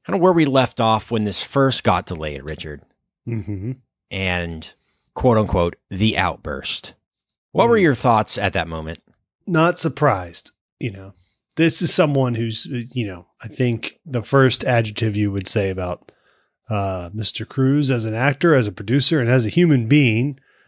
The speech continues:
Speaker 2: would be intense. And so,
Speaker 1: Yeah.
Speaker 2: not surprised on the outburst during the making of this. Seemed on brand. It seems like something you, you sign up for.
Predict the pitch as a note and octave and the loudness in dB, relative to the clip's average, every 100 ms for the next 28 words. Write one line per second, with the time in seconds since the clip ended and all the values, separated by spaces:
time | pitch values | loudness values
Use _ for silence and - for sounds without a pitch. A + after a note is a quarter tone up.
0 | _ _ B2 A2+ A#2 G#2+ F#2 C3 F#2+ E2 | _ _ -4 2 2 2 0 -2 -2 -6
1 | - - _ _ _ _ _ _ _ _ | -10 -10 _ _ _ _ _ _ _ _
2 | _ _ _ _ _ _ _ _ A2 G2 | _ _ _ _ _ _ _ _ -8 -4
3 | A2+ G#2 G2 F#2+ _ _ _ _ _ - | -2 -2 -4 -8 _ _ _ _ _ 2
4 | B2+ C#3 - C3+ - B2+ A#2+ A#2 A2+ G#2+ | 4 4 2 -2 2 4 4 2 0 -2
5 | A2 G#2+ G#2+ G2+ G2 G2 - _ B2+ B2+ | 0 0 -2 -4 -6 -6 -10 _ -2 0
6 | A2 G#2 G#2 G#2 G#2+ F#2+ G#2 B2+ - - | 2 -2 -4 -6 -6 -8 -6 -6 -6 -12
7 | _ _ - - C3 A#2 A2+ G#2 A#2 D3+ | _ _ -12 -2 0 0 0 0 0 2
8 | C#3 D#3+ C#3+ B2+ A#2+ A#2+ A2+ A#2 - A2+ | 2 2 2 2 0 0 0 -2 -4 -2
9 | - A2 G#2 G2+ C3 C#3+ | 0 0 -2 -6 -4 -4